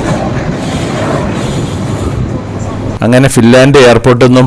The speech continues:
പുറത്തിറങ്ങി. അത്യാവശ്യം പിന്നെ നല്ല വെയിലുണ്ട് ഇവിടെ, അതിന് പുറമെ അതിനനുസരിച്ചിട്ടുള്ള നല്ല തണുപ്പുണ്ട്. ഫിൻ എയർ ആണ് ഇവരെ ഔദ്യോഗിക വിമാനം, ഫിൻ എയർ.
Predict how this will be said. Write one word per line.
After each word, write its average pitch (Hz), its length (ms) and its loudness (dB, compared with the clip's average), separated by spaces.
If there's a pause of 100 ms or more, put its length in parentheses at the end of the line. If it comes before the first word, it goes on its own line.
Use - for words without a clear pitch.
പുറത്തിറങ്ങി. 113 600 4 (1300)
അത്യാവശ്യം 135 440 2 (320)
പിന്നെ 120 200 2 (100)
നല്ല 123 180 4 (140)
വെയിലുണ്ട് 135 440 6
ഇവിടെ, 92 180 4 (380)
അതിന് 127 300 6
പുറമെ 127 320 6 (100)
അതിനനുസരിച്ചിട്ടുള്ള 123 880 4 (440)
നല്ല 110 200 4 (580)
തണുപ്പുണ്ട്. 104 480 2 (1800)
ഫിൻ 175 220 4 (280)
എയർ 135 260 6
ആണ് 123 140 4 (360)
ഇവരെ 120 240 6 (100)
ഔദ്യോഗിക 123 400 4 (120)
വിമാനം, 92 360 2 (380)
ഫിൻ 131 180 2 (120)
എയർ. 90 140 4